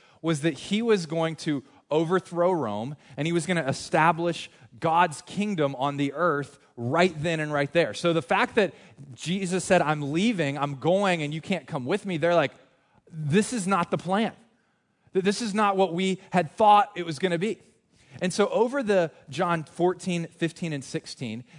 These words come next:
he is gonna encourage them, and he's gonna bring comfort to their troubled hearts, and that's what we're gonna see. So look with me, verse twelve, it says this, "Very truly I tell you, whoever believes in me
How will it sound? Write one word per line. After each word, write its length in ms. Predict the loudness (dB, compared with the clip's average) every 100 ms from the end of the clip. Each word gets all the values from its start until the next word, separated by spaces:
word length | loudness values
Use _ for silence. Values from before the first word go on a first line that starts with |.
| -16
he 280 | -6 -2 -2
is 140 | -2
gonna 140 | -4 -4
encourage 680 | -6 -8 -8 -4 -4 -6
them, 140 | -10 -8
and 80 | -6
he's 120 | -6
gonna 140 | -6
bring 260 | -4 -4 -6 _ _ -16
comfort 720 | -8 -6 -6 -10 -8 -10 -12 _ -14
to 200 | -6 -4
their 340 | 0 0 -2 -8 _
troubled 420 | -14 -8 -6 -6 -4
hearts, 380 | -4 -4 -8
and 80 | -8
that's 200 | -8 -8
what 80 | -10
we're 120 | -8
gonna 160 | -8 -8
see. 260 | -8 -10 -12 _ _ _ _ _ 0
So 100 | 2
look 120 | 2
with 100 | 2
me, 80 | 2
verse 260 | 2 0
twelve, 260 | 2 4 4
it 120 | 2
says 200 | 0 2
this, 200 | -2 -2
"Very 360 | -2 0 0 -2
truly 520 | -6 -2 -2 0 -2
I 100 | -4
tell 240 | -6 -8
you, 120 | -8 -16 _ _ _ _ _ _ _ _ 0
whoever 300 | 2 4 4
believes 640 | 2 2 0 0 0 -4
in 300 | -4 -2 -2
me 420 | -2 -2 -4 -8